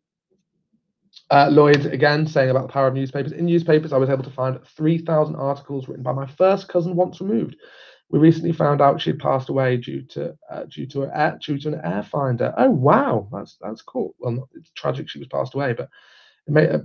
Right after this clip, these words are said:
interesting that the air finder, uh, got in touch to let you know. Uh, "Lost contact during covid as we didn't realise her descent into difficulty." Oh, that's sad. "Still so nice to have her memories as an early woman reporter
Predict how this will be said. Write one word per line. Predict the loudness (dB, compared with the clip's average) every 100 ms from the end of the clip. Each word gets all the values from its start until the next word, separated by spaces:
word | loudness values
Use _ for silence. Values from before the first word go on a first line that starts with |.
| -4
interesting | -2 0 0 -2
that | 0
the | 2
air | 4 4
finder, | 2 0 0 2 -2 -2 -6
uh, | -6
got | -2
in | -2 -2
touch | -8 -8
to | -2
let | -2 -2
you | -4
know. | -2 -4 -6 _ _ _ -2
Uh, | 2 6
"Lost | 4 4
contact | 2 2 2 0
during | 2 0
covid | 2 0 0
as | -2 -6
we |
didn't | -8 -8 -6
realise | -4 -4 -6 -8 -10
her | -8
descent | -8 -10 -10 -6 -6 -6 _
into | -20 -20 -16
difficulty." | -16 -16 _ _ -20
Oh, | -20
that's | -20 -20
sad. | -20 -20 _ _ _
"Still | _ 6 6
so | 8 8 8
nice | 6 4 0
to |
have | -4 -2
her | 0
memories | 0 -2 -2 -4 -6
as | -10
an | -6
early | -2 0 0
woman | -2 -2
reporter | -6 -6 -6 -6 -2 -4